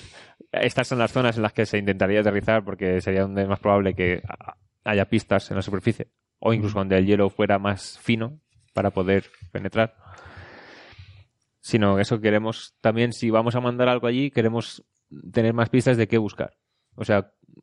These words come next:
Speaker 1: qué instrumentos harían falta para analizarlo óptimamente.
Speaker 2: Ujú. Aquí una cosa me llamó la atención cuando están hablando de lo, la comparación de los espectros de laboratorio con los observados por el Hubble,
Speaker 1: Ujú.
Speaker 2: em, que dice que hay un,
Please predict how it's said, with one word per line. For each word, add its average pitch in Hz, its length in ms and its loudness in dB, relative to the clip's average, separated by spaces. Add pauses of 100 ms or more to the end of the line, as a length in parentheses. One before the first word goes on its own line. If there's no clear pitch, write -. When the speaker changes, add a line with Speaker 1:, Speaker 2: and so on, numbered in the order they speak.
(420)
Speaker 1:
qué 117 120 2
instrumentos 113 400 -2
harían 107 200 -2
falta 107 240 -2
para 98 140 -2
analizarlo 104 540 0
óptimamente. 101 640 0 (600)
Speaker 2:
Ujú. 98 220 2 (840)
Aquí 113 140 2
una 143 120 4
cosa 147 160 2
me 139 100 6
llamó 123 200 4
la 139 60 4
atención 131 280 2
cuando 117 140 0
están 120 180 0
hablando 127 460 4
de 107 160 4
lo, 98 420 0 (300)
la 113 160 2
comparación 110 500 2
de 123 60 4
los 120 80 4
espectros 120 340 0
de 123 80 0
laboratorio 117 540 2
con 107 180 -2
los 104 140 -2
observados 104 400 0
por 120 140 -2
el 120 100 -4
Hubble, 123 260 4 (180)
Speaker 1:
Ujú. 127 240 -10 (220)
Speaker 2:
em, 117 640 4
que 117 120 2
dice 120 340 2
que 123 320 4 (100)
hay 120 220 4
un, 113 440 2